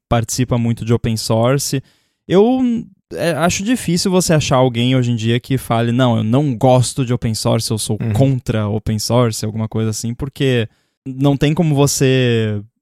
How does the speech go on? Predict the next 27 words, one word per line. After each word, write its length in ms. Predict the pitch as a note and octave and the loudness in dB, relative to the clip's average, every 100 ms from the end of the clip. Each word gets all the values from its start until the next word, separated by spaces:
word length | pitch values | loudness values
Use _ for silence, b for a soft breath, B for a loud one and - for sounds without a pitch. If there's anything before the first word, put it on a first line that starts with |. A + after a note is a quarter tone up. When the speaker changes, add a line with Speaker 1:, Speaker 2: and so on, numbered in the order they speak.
| _ | _
Speaker 1:
ir 220 | C3+ C#3+ C#3+ | 0 2 4
contra 400 | C3+ D3 - C#3 | 2 2 0 -2
fatos, 640 | - B2+ A#2+ - A2 G2+ | 0 0 0 -2 -4 -2
né? 240 | A2 A2 | -2 -2
E 40 | G#2+ | -2
já 200 | A2 G#2+ | -2 -4
tá 160 | A2 | -2
mais 260 | A2 A2 A#2 | -2 -2 -2
do 80 | B2 | -2
que 140 | B2 | -4
Speaker 2:
Sim. 140 | - A#2 | 0 0
Speaker 1:
comprovado 640 | G#2 C3+ A#2 A2+ A2+ A#2+ | 2 2 2 2 2 0
que 400 | B2+ C3 B2+ A#2 A2 | -2 -2 -2 0 -2
o 120 | G#2+ | -2
desenvolvimento 560 | A2 A#2 A2+ A2+ A2+ | -2 -2 0 0 0
open 220 | A#2+ B2+ A#2+ | -2 0 -2
source 400 | - A2+ A2+ B2+ - | 0 -2 -2 -6 -4
tem 400 | B2 A#2+ D3 D3 - _ _ - | -2 0 -2 -4 -8 _ _ -2
inúmeras 480 | C3 C3+ E3+ E3 | 2 4 4 2
vantagens 640 | C#3+ C#3+ C3+ C3 C#3+ D3+ - | 2 0 2 2 2 -2 -4
práticas, 640 | - B2+ B2 - - G#2+ | -2 0 0 -2 -6 -6
não 200 | G2+ G#2 | -4 -2
é 100 | A2 | -2
nem 220 | A2 A2 A#2 | -2 -4 -2
questão 480 | B2+ - C3 B2 | -4 -2 -2 -2
só 340 | C3 - A2+ A#2 | -2 -2 0 0
de 500 | A#2 B2 A#2+ G#2+ | -2 -2 -2 -2